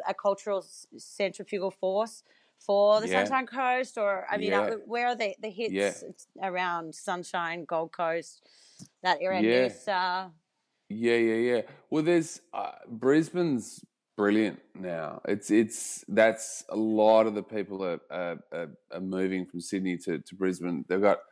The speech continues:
Speaker 2: great museums, they're building new theatres, huge musical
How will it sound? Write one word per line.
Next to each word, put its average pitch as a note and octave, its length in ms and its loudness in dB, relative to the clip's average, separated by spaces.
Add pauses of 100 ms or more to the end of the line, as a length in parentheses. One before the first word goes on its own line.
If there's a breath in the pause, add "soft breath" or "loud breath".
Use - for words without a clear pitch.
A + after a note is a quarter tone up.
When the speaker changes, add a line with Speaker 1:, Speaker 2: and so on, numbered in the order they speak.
(400 soft breath)
Speaker 2:
great A#2 460 4
museums, G2 840 -8
they're F2+ 80 -4
building G2+ 520 2
new F#2+ 180 2
theatres, F2+ 640 2
huge A2+ 640 4
musical F#2 680 -2